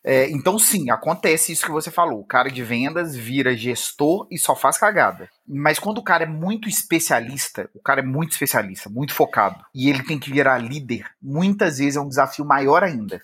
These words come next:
E aí o que eu vejo, às vezes, algumas empresas fazerem é o seguinte, como o cara é muito bom técnico,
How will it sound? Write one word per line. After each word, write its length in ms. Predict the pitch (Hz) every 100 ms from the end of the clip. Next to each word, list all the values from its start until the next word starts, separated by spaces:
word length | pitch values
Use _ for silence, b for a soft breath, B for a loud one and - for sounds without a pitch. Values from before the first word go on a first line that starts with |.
| -
E 160 | 156
aí 260 | 165 151 185
o 120 | 233
que 100 | -
eu 80 | 165
vejo, 320 | 131 196 214
às 140 | 175
vezes, 160 | 139 135
algumas 340 | 131 117 123
empresas 400 | 117 120 120 110
fazerem 380 | - 113 110 120
é 20 |
o 60 | 147
seguinte, 440 | - 165 123 101 -
como 180 | 170
o 40 | 208
cara 200 | 170 131
é 20 |
muito 300 | 135 190 190
bom 240 | 131 135 - _ -
técnico, 640 | 165 - 139 113 - 104